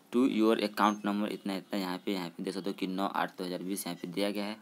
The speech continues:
तो दोस्तों, यहाँ पे बहुत सारे लोग वेट कर रहे थे कि इसका कब आएगा किसान निधि वाला, अ, पैसा।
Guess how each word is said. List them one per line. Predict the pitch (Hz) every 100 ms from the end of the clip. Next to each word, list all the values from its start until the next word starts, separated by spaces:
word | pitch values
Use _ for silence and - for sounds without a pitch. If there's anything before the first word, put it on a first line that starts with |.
| - _
तो | 110
दोस्तों, | 131 131 139
यहाँ | 127 131
पे | 135 135 - - - _ -
बहुत | 117 123
सारे | 120
लोग | 120
वेट | 113 113 117
कर | 117
रहे | 110
थे | 110 107
कि | 107
इसका | 107
कब | - 110
आएगा | 104 107 107
किसान | 104 - 95
निधि | 101 98
वाला, | 101 101 98
अ, | -
पैसा। | 87 87 - 95 101